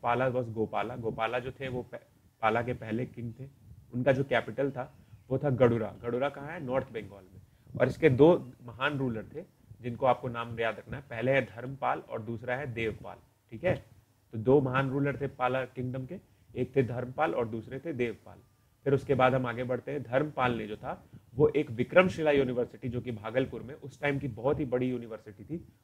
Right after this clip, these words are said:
उसको found किया था। तो धर्मपाल ने विक्रमशिला बुद्धिस्ट monastery बताई, बनाई थी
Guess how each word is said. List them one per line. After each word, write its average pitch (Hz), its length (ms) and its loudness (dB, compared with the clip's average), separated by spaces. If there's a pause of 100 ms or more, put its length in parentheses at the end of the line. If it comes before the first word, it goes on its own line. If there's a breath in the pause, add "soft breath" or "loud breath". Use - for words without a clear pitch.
(100)
उसको 127 240 4
found 107 300 -2
किया 95 180 -14
था। 92 100 -20
तो 101 120 -18
धर्मपाल 120 480 -10
ने 135 100 -8
विक्रमशिला 120 600 -6
बुद्धिस्ट 110 540 -2
monastery 113 400 -12
बताई, 104 260 -10
बनाई 101 280 -14
थी - 240 -14